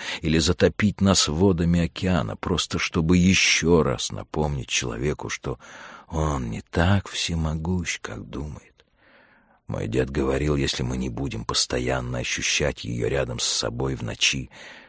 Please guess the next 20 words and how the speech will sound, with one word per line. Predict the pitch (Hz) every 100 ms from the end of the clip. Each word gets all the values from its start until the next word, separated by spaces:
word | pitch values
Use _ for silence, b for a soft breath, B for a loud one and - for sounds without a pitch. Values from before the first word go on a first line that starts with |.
| B
мы | - 60
позабудем, | 71 67 65 65 87 92 101
какой | 80 - 90 87
она | 82
может | 85 82 76 73
быть | 73 78 71
грозной | 71 - 73 69 71 65 B B
и | 69
могущественной. | 62 64 64 - - - - - - b b b b b b b
И | -
тогда | - 67 78 92
в |
один | 98 101 92
прекрасный | 95 - 101 - 95
день | 82 98 101
она | 90 95
придёт | - 78 62 82 - - _ _ _ _ _ _ _
и | 67
поглотит | - 71 62 58 - 64 -
нас. | - - -